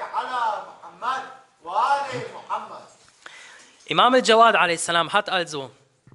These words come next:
Speaker 2: in Al-Madina einen Großteil seines Lebens verbracht und dort in der Moschee Lektionen erteilt. Und die Menschen kamen von überall, um von ihm zu profitieren. Seien es seine Anhänger oder Nicht-Anhänger.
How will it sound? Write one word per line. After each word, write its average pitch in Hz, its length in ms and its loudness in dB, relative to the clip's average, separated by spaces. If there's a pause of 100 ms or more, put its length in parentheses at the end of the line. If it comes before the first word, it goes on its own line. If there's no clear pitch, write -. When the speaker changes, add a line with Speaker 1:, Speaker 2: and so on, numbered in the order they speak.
(1200)
Speaker 2:
in 170 260 -8
Al-Madina 160 680 0 (1120)
einen 147 180 -6
Großteil 156 420 -4
seines 147 260 -6
Lebens 151 220 -8
verbracht 185 460 2
und 220 280 4
dort 220 180 4
in 185 80 -12
der 175 80 -4
Moschee 240 420 -4
Lektionen 190 520 0
erteilt. 139 380 -4
Und 170 120 -10
die 180 60 -2
Menschen 254 340 -2
kamen 233 220 -4
von 196 180 -4
überall, 247 540 0
um 208 160 -12
von 190 200 -6
ihm 247 200 -4
zu 214 120 -8
profitieren. 165 640 -8 (640)
Seien 214 320 -2
es 190 140 -6
seine 190 240 0
Anhänger 277 640 -4
oder 240 560 -4
Nicht-Anhänger. 147 720 -12